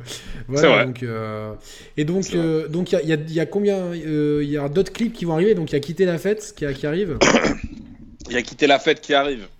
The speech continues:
Speaker 2: Et
Speaker 1: Et,
Speaker 2: après,
Speaker 1: euh,
Speaker 2: tu
Speaker 1: on a
Speaker 2: penses que tu vas clipper d'autres trucs
Speaker 1: Ouais.
Speaker 2: de l'album ?
Speaker 1: Ouais.
Speaker 2: Ah, c'est cool, c'est cool, c'est cool. Parce que comme il y a une bonne dynamique, euh, euh,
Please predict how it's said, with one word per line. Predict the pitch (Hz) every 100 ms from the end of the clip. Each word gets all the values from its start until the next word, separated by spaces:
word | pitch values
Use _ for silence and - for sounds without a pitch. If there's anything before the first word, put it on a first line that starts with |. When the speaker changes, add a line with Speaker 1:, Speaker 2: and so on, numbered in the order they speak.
| _
Speaker 2:
Et | 147
Speaker 1:
Et, | 151
Speaker 2:
après, | 139 110
Speaker 1:
euh, |
Speaker 2:
tu | 196
Speaker 1:
on | -
a |
Speaker 2:
penses | 180 170
que | 156
tu | 135
vas | 147 143
clipper | 156 139 143
d'autres | 139 147
trucs | - 202 - - _ _ _ _ _
Speaker 1:
Ouais. | 185 117 92 _ _ _
Speaker 2:
de | 127 139
l'album ? | 143 143 165 160 110 - _ _ _ 208
Speaker 1:
Ouais. | 147 101 85
Speaker 2:
Ah, | 120
c'est | 117 131
cool, | - 107 113
c'est | 139
cool, | 127 131 110
c'est | -
cool. | 120 120
Parce | 110 107
que | 131 127 123
comme | 165 170
il |
y | 165
a |
une | 156
bonne | 147 156
dynamique, | 147 151 147 175 165 147
euh, | 131 123 120 - _ _ _ - -
euh, | 117 113 110 110 110 107 104